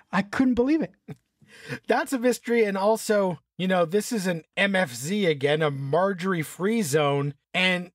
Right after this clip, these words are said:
Speaker 2: regardless of what happened with her and Adam, she was part of the group and presumably knew Angelo just as well as all these other people,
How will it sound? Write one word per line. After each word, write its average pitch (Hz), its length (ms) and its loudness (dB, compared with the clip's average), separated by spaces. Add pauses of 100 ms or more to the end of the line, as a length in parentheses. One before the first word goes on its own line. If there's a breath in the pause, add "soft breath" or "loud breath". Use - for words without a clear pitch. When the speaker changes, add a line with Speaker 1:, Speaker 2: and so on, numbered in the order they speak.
(140)
Speaker 2:
regardless 208 680 0
of 160 140 -4
what 190 120 0
happened 185 360 0
with 156 140 0
her 185 200 0
and 151 100 0
Adam, 131 520 0 (140)
she - 220 0
was 311 160 2
part 214 260 2
of 165 100 -6
the 165 80 -8
group 156 460 -2 (400)
and 156 340 0 (100)
presumably 170 560 -2
knew 196 280 2
Angelo 160 500 2
just 175 280 -4
as 156 120 -4
well 175 260 2
as 160 120 -2
all 175 120 4
these 175 200 -4
other 254 200 0
people, 160 440 -4